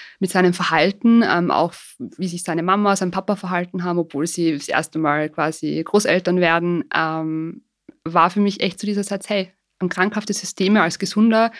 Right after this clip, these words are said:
zu verstehen, ist nicht möglich.“ Und das war echt so, dass es mir geholfen hat und was mir irgendwie,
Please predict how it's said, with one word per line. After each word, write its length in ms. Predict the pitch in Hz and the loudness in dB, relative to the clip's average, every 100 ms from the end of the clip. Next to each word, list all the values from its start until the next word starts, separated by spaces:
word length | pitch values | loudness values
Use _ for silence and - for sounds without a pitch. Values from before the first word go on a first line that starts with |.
| - - | -20 -12
zu 120 | - | -6
verstehen, 800 | 196 202 - - 165 180 226 269 - - _ _ _ _ _ _ _ | 0 0 0 0 2 4 4 4 0 -20 _ _ _ _ _ _ _
ist 180 | 220 214 | -4 2
nicht 180 | 233 - | 2 4
möglich.“ 520 | 220 220 170 170 - | 0 0 -2 -6 -2
Und 200 | 185 180 | 0 2
das 180 | 190 - | 0 0
war 140 | 196 | -2
echt 200 | 175 190 | -2 -4
so, 80 | - | -4
dass 120 | 196 | -4
es 100 | 196 | 0
mir 120 | 202 190 | -2 2
geholfen 400 | 196 190 - 185 | 2 2 0 -2
hat 120 | 175 | -2
und 100 | 175 | -4
was 140 | 175 | 0
mir 300 | 196 208 214 | 2 4 2
irgendwie, 240 | 202 196 | 2 0